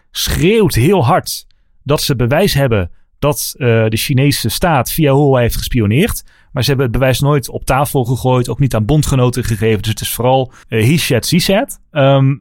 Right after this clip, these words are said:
en als het echt zo is, nou, dan, eh, kun-, kan zeker de helft van apparatuur van mobiele providers en een aantal glasvezelproviders uit Nederland kunnen dan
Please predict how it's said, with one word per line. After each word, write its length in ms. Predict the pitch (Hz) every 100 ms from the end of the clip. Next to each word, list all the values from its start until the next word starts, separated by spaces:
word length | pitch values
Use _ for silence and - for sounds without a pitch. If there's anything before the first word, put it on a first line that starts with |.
| -
en 220 | 135 139
als 200 | 123 156
het 100 | 147
echt 180 | 143 -
zo 180 | 196
is, 400 | 180 180 - - -
nou, 340 | - 95 98 98
dan, 300 | 95 104 104
eh, 140 | 104 110 -
kun-, 360 | 120 120 117 -
kan 180 | - 127
zeker 460 | - 165 226 196 180
de 100 | 165
helft 380 | 139 196 - -
van 160 | 165
apparatuur 460 | 156 139 143 - 131
van 100 | 131
mobiele 300 | 123 139 208
providers 680 | 190 165 175 170 175 - - _ _ _
en 440 | 131 139 127 123 -
een 180 | 120 -
aantal 300 | 127 120 113
glasvezelproviders 1000 | 120 190 - 190 170 170 139 160 147 147
uit 100 | 123
Nederland 420 | 143 131 123 123
kunnen 220 | 143 120
dan 200 | 117 104